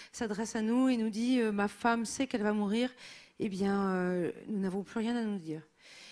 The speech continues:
Et, euh, ce mari, en fait, euh, vient d'apprendre dans l'après-midi que, euh, la maladie de sa femme était incurable. Et donc, le choc et la sidération font que,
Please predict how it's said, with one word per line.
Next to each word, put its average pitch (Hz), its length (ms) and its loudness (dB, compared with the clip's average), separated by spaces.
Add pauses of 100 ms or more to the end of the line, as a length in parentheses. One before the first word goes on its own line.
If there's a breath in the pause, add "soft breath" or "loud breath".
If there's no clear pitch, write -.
(160 loud breath)
Et, 208 180 -2
euh, 190 180 0
ce 196 200 -6
mari, 196 320 0
en 220 60 -2
fait, 247 360 -4
euh, 202 160 -2
vient 196 240 -2
d'apprendre 226 400 0
dans 220 140 0
l'après-midi 214 600 -2
que, - 180 -6
euh, 202 320 0 (360 loud breath)
la 185 220 0
maladie 196 500 0
de 185 140 -2
sa 180 180 -4
femme 202 240 -4
était 196 320 -6
incurable. 214 640 -4 (320 loud breath)
Et 208 80 -2
donc, 220 280 -2
le 214 80 -2
choc 262 400 -2
et 208 60 0
la 190 80 0
sidération 226 640 -2
font 262 300 -2
que, 262 280 0